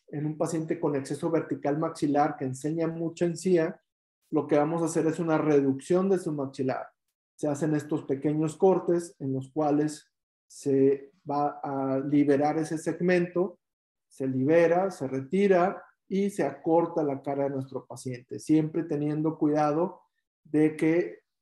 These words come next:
en las mujeres exponga todavía algo de encía, es agradable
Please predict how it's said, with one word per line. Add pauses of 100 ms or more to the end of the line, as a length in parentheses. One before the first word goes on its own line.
(200)
en
las
mujeres
exponga
todavía
algo
de
encía, (220)
es
agradable